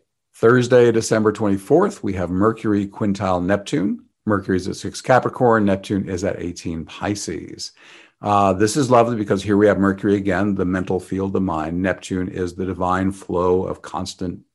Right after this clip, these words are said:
energy and information. Quintile is a magical fairy dust kind of aspect. So this actually gives you a chance to more easily receive information intuitively and not have to work so hard mentally.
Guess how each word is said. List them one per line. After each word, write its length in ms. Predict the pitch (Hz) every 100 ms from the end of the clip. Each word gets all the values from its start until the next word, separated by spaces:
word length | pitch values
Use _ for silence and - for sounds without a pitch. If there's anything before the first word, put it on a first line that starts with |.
| _
energy 420 | 90 92 87 92
and 100 | 87
information. 720 | 87 76 98 - 170 - 76 -
Quintile 380 | - 98 95 85
is 80 | 90
a 80 | 78
magical 580 | 85 87 95 95 90
fairy 340 | 85 - 85 92
dust 220 | 78 -
kind 160 | 90 85
of 60 |
aspect. 540 | 92 113 - 82 76 _ - - - _
So 220 | - 113
this 260 | 104 123 123
actually 360 | 110 151 131 104
gives 200 | 107 98
you 80 |
a 40 | 98
chance 400 | 107 104 98 -
to 340 | - 104 98
more 220 | 98 104 101
easily 300 | 104 101 95
receive 760 | 95 - - 120 117 110 101
information 680 | - 101 104 98 98 95 92
intuitively 760 | 98 85 147 185 110 85 85 87
and 80 |
not 160 | 85 85
have 160 | 92 -
to 100 | 85
work 240 | 90 95
so 160 | - 85
hard 380 | - 90 87 -
mentally. 600 | - 82 156 - 76 -